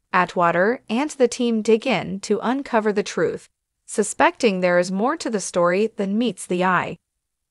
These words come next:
We can't wait to see what happens with Atwater, specifically given the fascinating drama his last Spotlight episode yielded. Click below for additional details on the April thirteen episode of four,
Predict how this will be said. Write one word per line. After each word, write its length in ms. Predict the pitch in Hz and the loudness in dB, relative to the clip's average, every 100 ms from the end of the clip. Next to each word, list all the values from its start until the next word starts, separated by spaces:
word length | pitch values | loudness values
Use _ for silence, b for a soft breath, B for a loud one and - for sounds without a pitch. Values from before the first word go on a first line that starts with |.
| _ - | _ -2
We 200 | 233 277 | 0 0
can't 360 | - 320 285 | -4 -4 0
wait 280 | 226 262 - | 0 0 -2
to 80 | 185 | -6
see 180 | - 180 | -4 -2
what 160 | 170 | -2
happens 420 | 170 180 180 175 180 | 0 -2 -2 -4 -6
with 140 | 175 - | -6 -2
Atwater, 580 | 226 226 156 - - - _ | 0 2 0 0 -4 -12 _
specifically 880 | - - 208 - 330 392 - 285 269 | -16 -4 -2 0 -2 -2 -2 -2 -4
given 300 | 240 240 220 | 4 4 4
the 100 | 214 | 0
fascinating 720 | 214 - 359 381 190 160 156 156 | -2 -2 -2 -2 -2 -2 -2 -4
drama 400 | 175 160 156 160 | -4 -2 -2 -4
his 260 | 190 180 | -2 -4
last 400 | 185 196 254 294 | -2 0 0 0
Spotlight 500 | - - 220 226 226 - | -4 -2 0 2 2 0
episode 520 | 262 262 - 156 160 | -4 -2 0 0 0
yielded. 520 | 180 208 247 160 - - _ _ _ _ _ _ | 2 4 4 0 -4 -16 _ _ _ _ _ _
Click 300 | - 339 370 | 0 0 2
below 380 | 277 240 233 240 | 4 6 6 6
for 180 | - 202 | 4 2
additional 480 | 180 214 - 285 240 | 6 4 4 -2 -2
details 580 | 220 240 262 247 233 | -2 -2 -2 0 -2
on 160 | - 190 | -2 -4
the 160 | 185 - | -2 0
April 320 | 254 - 277 | 0 2 0
thirteen 580 | 262 240 233 254 233 175 | 2 0 0 -2 -2 -2
episode 500 | - 190 202 - 165 | -4 -4 -2 2 2
of 80 | 160 | 2
four, 460 | - 175 165 165 | 0 2 2 0